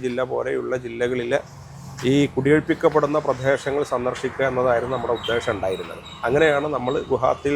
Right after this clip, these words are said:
നിന്ന് ഏകദേശം ഒരു രാത്രി യാത്ര ചെയ്തെത്താൻ പറ്റുന്ന ഈ ധുബ്രി ജില്ലയിൽ നമ്മൾ എത്തിയത്. ധുബ്രി ജില്ലയിൽ നിന്ന് തന്നെ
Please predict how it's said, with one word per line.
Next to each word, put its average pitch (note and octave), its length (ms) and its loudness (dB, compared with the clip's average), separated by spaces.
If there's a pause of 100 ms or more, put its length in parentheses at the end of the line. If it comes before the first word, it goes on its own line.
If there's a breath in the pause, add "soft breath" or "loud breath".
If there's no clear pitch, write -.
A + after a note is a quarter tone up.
നിന്ന് C#3 180 0 (100)
ഏകദേശം B2+ 440 2 (440)
ഒരു C3+ 160 2
രാത്രി C3+ 340 4 (220)
യാത്ര C3+ 300 4
ചെയ്തെത്താൻ C3 460 4
പറ്റുന്ന B2+ 400 0
ഈ - 100 4
ധുബ്രി C3+ 380 0
ജില്ലയിൽ B2 320 4
നമ്മൾ A2 200 2
എത്തിയത്. G2 400 -2
ധുബ്രി C3 280 -2
ജില്ലയിൽ C3+ 340 4 (180)
നിന്ന് C#3 240 0
തന്നെ C#3 160 0